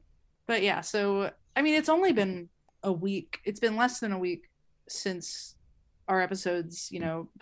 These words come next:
finished airing. It feels like it's been longer. But so I'd say we're still pretty active in the group chat.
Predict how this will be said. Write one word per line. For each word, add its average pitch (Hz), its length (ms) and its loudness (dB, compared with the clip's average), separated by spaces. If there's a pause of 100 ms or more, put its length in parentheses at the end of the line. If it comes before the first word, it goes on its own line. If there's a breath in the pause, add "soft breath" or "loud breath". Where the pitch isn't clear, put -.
finished 170 440 -4
airing. 165 460 -4 (420 loud breath)
It - 80 -20
feels 240 360 0
like 170 120 0
it's 156 140 -14
been 165 180 -2
longer. 170 500 -2 (200)
But 220 180 -2
so 208 320 2
I'd 294 160 0
say 453 140 0
we're 302 100 2
still 185 220 -4
pretty 180 320 -4
active 170 440 -6 (220)
in 180 140 -10
the 180 40 -10
group 175 200 -8
chat. 180 320 -6